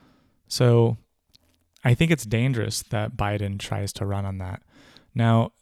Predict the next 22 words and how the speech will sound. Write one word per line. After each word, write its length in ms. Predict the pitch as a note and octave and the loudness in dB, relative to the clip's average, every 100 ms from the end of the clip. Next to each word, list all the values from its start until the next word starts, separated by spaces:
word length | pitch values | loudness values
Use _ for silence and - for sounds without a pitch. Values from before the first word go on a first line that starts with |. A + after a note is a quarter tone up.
| _ | _
the 140 | B2+ B2 | 0 2
Democratic 500 | C#3 C#3+ C3 A#2+ - | 2 0 0 -2 -2
Party 320 | B2 A#2 A2+ | 0 0 0
traditionally 800 | - A2+ B2 - A#2+ A2 G#2+ A2+ _ _ _ | -2 -4 -2 -4 -4 -4 -4 -8 _ _ _
has 140 | D3+ D3+ | -2 2
always 240 | F#3+ A3 | 4 2
kind 240 | - D3 C#3 | 2 2 2
of 120 | B2+ | 2
segmented 680 | - A#2 A#2+ A#2 A#2 B2 A#2 | 0 0 0 0 2 0 0
the 80 | |
population 840 | A2+ A2+ A2+ G#2+ G#2 G#2+ - A#2 A#2+ | -4 -4 -4 -4 -4 -4 -6 -6 -6
into 420 | B2 A2+ A2+ A#2+ G#2+ | -2 -2 -2 -4 -2
various 360 | G#2+ G#2+ A2 | -2 -2 -4
groups, 440 | - G#2+ A#2 - - | -6 -4 -4 -6 -8
such 260 | - G#2+ | -6 -4
as 400 | G#2 G#2 G#2 - - _ _ _ _ _ _ - _ - | -4 -4 -4 -8 -14 _ _ _ _ _ _ -20 _ -8
workers, 840 | G#2+ G#2+ - A#2+ B2 B2+ - - - - | -2 -2 2 2 2 0 -4 -8 -12 -10
students, 960 | - - A2+ A2 A2+ A2+ - - - _ _ - | -8 -2 0 2 0 -4 -6 -8 -12 _ _ -8
retirees, 1040 | A2 A2 G#2+ G#2+ G#2 G#2 G#2 G2+ - - _ _ _ _ _ | -4 -2 0 0 0 -2 -4 -4 -8 -10 _ _ _ _ _
minimum 520 | D3+ C3 G#2+ G#2+ G#2+ G2+ | -12 -6 -4 -2 -2 0
wage 300 | A2 G#2+ G#2+ | -2 -2 -2
workers, 520 | G#2+ - G#2+ G#2+ | -4 -2 -2 -4